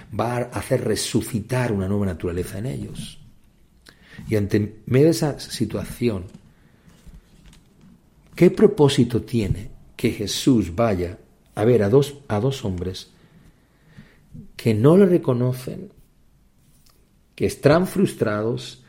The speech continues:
que están huyendo y están yendo a una dirección opuesta a la suya? Esto es asombroso, porque si tú quieres huir de Dios, pues bueno,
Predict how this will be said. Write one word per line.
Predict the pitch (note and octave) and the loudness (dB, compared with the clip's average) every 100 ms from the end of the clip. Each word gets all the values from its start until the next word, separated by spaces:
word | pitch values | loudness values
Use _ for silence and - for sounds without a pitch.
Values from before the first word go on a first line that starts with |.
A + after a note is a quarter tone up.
| - - _ | -20 -20 _
que | - | -4
están | G2 - B2+ D3 | -4 0 0 2
huyendo | G#3 B2 G2 F#2 G2 - - | 2 2 2 0 -4 -6 -2
y | |
están | G#2 A#2+ B2+ B2+ | -4 -2 -6 -4
yendo | A2 A#2+ B2+ C3+ | 0 0 2 -2
a | A#2 | -2
una | G2+ A2 G#2 | -4 -2 0
dirección | G2 F#2+ C#3+ C#3 - | 0 0 -2 -4 -2
opuesta | A2 - C3+ C3+ - - - - - | -2 2 4 4 2 -8 -12 -14 -14
a | F#2+ | -12
la | F#2 | -10
suya? | - - - - - - - _ _ _ _ _ _ - | -10 -10 -10 -12 -16 -20 -20 _ _ _ _ _ _ -4
Esto | - C3+ - D#3 | 0 0 4 4
es | E3 - - | 4 0 -4
asombroso, | G2 - A2+ A#2 - - - - _ _ _ - - - | -6 -4 -2 -2 -4 -8 -16 -20 _ _ _ -20 -20 -8
porque | - G#2+ - A2 A2 - | -2 0 4 2 2 -4
si | - A#2+ | -4 -2
tú | - F#3+ | 0 -2
quieres | - G3 E3 C3 | 6 6 8 8
huir | C3 C#3+ | 8 8
de | C#3 | 6
Dios, | G#2 A2+ B2+ | 6 2 -2
pues | - - G#2 | -10 -10 -6
bueno, | F2+ G2 E3 A#2+ | -4 -2 -2 -4